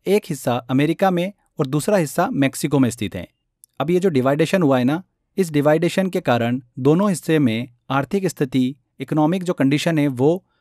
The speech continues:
और प्रॉस्पेरिटी जो है, समृद्धि, कितने लोग वहाँ के समृद्ध हैं, ये पूरी तरीके से अलग-अलग हैं। ये इस रिसर्च में निकल कर आया। अमेरिकन नोगालेस की बात करें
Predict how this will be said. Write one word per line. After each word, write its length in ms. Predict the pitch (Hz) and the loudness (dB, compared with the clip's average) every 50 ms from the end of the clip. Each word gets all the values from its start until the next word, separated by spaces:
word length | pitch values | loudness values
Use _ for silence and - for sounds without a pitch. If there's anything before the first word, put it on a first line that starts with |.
| _ _ - | _ _ 0
और 100 | - 180 | 0 0
प्रॉस्पेरिटी 640 | 180 - - 139 131 - - 190 180 180 165 180 185 | 0 2 0 0 0 0 0 0 0 2 2 0 0
जो 120 | 170 180 | 0 0
है, 160 | 160 151 160 156 | 0 2 0 0
समृद्धि, 580 | - - 127 127 139 151 135 127 117 101 92 _ _ _ _ _ _ - | 0 0 2 2 2 0 0 -2 -4 -4 -4 _ _ _ _ _ _ -10
कितने 260 | 156 139 - 190 190 | -8 -6 -2 0 2
लोग 240 | 170 151 160 170 156 | 4 4 4 4 2
वहाँ 220 | 143 131 135 143 139 | 0 -2 0 -2 -2
के 240 | - 175 185 226 - _ _ _ _ _ _ | -2 -4 -4 -4 -6 _ _ _ _ _ _
समृद्ध 400 | - - 151 160 175 180 165 151 | -4 -2 0 2 2 2 2 2
हैं, 280 | 143 123 104 90 - _ _ _ _ _ - | 0 -2 -2 -4 -8 _ _ _ _ _ -4
ये 180 | 143 185 214 | 0 2 2
पूरी 300 | 214 _ - 160 175 220 | 2 _ 0 0 0 0
तरीके 360 | 214 - 170 143 135 - 147 147 | 2 0 0 0 0 -2 -2 -2
से 120 | - 214 | -2 -2
अलग-अलग 500 | - - 139 135 135 120 117 107 101 87 | -2 2 2 2 4 2 2 0 -2 -4
हैं। 120 | 90 82 - _ _ _ _ _ _ - | -6 -10 -12 _ _ _ _ _ _ -2
ये 140 | 151 190 208 | 2 2 2
इस 120 | 208 - | 2 0
रिसर्च 320 | 175 131 - 160 143 - 156 | -2 -2 -2 -2 -2 -2 -2
में 100 | 190 220 | -2 0
निकल 240 | 185 135 139 120 | 0 0 0 0
कर 120 | 110 113 101 | 0 0 -2
आया। 220 | 92 90 87 - _ _ _ _ _ _ - | -2 -4 -8 -10 _ _ _ _ _ _ -4
अमेरिकन 440 | 135 143 160 175 185 185 - 214 220 | -2 0 2 2 2 2 2 2 2
नोगालेस 460 | 202 175 156 147 175 175 180 180 - | 2 2 2 4 2 2 2 0 -2
की 100 | - - | -2 -2
बात 220 | 160 139 139 151 - | 0 2 2 0 0
करें 280 | - 117 110 110 117 | -2 -2 -2 -2 -6